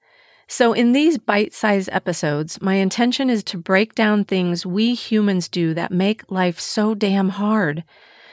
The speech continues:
Many of us were taught that life is a struggle, that you have to do lots of hard things to be successful, and that what other people think and how you look is important.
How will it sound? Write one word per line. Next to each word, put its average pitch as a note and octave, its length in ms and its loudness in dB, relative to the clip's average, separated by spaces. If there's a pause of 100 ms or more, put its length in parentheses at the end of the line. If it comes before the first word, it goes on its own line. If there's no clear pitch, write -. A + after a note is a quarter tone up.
(240)
Many C4 260 4
of C4+ 120 2
us A#3+ 180 2
were G3 120 -2
taught A#3 440 2
that F#3+ 180 0
life G3 320 2
is G3 120 -2
a G3 80 2
struggle, F#3+ 760 0
that - 140 -2
you G3 140 0
have A3+ 300 -2
to A3 100 -4
do G#3+ 180 2
lots G3 400 0
of G3 100 -2
hard G#3+ 400 0
things G3 400 0
to F3+ 120 -8
be F3+ 120 -2
successful, E3 840 -6 (540)
and G#3 180 4
that G#3 220 2
what G#3 240 2
other B3 200 4
people A#3+ 360 -2
think G#3 360 -2
and F3+ 160 -2
how G#3 220 0
you A3 220 2
look G3+ 360 -2
is F#3 160 -4
important. E3+ 680 -6